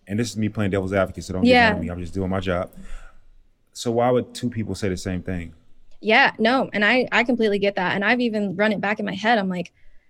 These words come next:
Speaker 2: "Did I fuck up? Like, did I say that?" And I'm like, "No, I know <laughs> I didn't," because I was so fixated on, honestly, like, my own emotion and me crying. I think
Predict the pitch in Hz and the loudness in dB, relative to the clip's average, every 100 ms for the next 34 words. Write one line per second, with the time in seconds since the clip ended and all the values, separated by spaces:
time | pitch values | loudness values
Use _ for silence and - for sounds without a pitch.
0 | - - 226 302 320 285 226 294 277 214 | -20 -10 -2 -2 -2 -2 0 0 0 0
1 | 190 285 - 214 277 294 330 269 269 277 | 0 0 -2 0 2 2 2 2 0 0
2 | 254 208 302 233 - 262 247 269 285 262 | 0 0 0 2 2 4 4 4 2 4
3 | 269 254 214 220 208 - - - - 240 | 2 2 0 0 -2 -8 -16 -10 2 4
4 | 262 240 240 240 233 220 233 240 240 214 | 4 4 2 4 0 0 2 4 4 2
5 | 190 208 214 220 202 190 202 202 214 214 | 0 -4 -2 -2 0 0 -2 0 0 0
6 | 240 262 254 190 185 208 - 185 214 240 | 0 0 0 0 0 -2 -4 -4 0 0
7 | 202 202 190 233 233 | -2 0 0 0 -2